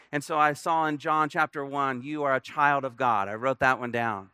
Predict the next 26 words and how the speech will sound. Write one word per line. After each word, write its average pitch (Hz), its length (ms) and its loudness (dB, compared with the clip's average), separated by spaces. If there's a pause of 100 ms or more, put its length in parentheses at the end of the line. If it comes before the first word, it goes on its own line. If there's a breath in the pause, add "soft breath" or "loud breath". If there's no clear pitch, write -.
(640 soft breath)
And 143 400 2
Second 165 360 -2
Corinthians 165 400 -6
five 165 260 2
seventeen, 156 500 -4
"You're 151 200 -2
a 143 60 -2
new 151 280 -4
creation 143 680 -6
in 123 160 -12
Christ." - 720 -6 (460 soft breath)
Galatians 160 580 2
two 175 200 -10
twenty, 160 400 -4
"You 151 280 -6
are 139 120 2
crucified 143 840 -6
with 107 180 -20
Christ." 98 420 -10 (320 soft breath)
And 147 80 -12
so 185 80 -6
I 185 120 2
was 185 120 -4
just 185 240 -8
adding 185 360 2
them. 151 120 -2